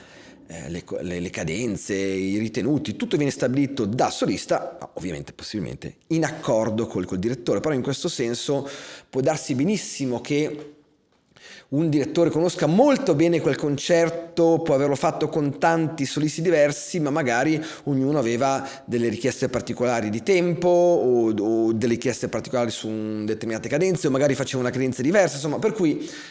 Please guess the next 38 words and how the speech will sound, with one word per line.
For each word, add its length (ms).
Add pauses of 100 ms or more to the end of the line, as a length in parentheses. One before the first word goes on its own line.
(140)
questa 340
cosa, 280
come 180
dire, 180
il 100
direttore, 640
considerando 440
che 120
poi 440
è 120
anche 260
in 240
secondo 560
piano, 420
perché 260
in 60
primo 180
piano 180
c'è 120
il 60
solista, 460
spesso 580
e 20
volentieri, 720 (360)
eh, 680
tende 280
a 20
fare 300
questo, 640
questo 220
genere 260
di, 300 (800)
di, 320
di 80
esecuzioni 800 (340)
con 140
la 60
partitura 600